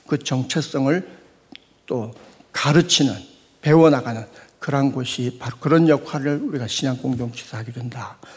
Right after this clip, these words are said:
그렇게 말할 수가 있습니다. 그래서 사실 우리 이렇게 해외 나오면은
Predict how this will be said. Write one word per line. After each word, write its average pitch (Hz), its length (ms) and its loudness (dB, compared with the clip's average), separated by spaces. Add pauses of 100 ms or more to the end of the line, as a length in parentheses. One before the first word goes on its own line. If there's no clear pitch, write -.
(340)
그렇게 139 300 -4
말할 117 300 -6
수가 - 220 -14
있습니다. 123 400 -14 (920)
그래서 - 160 -6
사실 143 400 2 (380)
우리 156 260 4
이렇게 151 640 4
해외 175 280 8
나오면은 147 840 6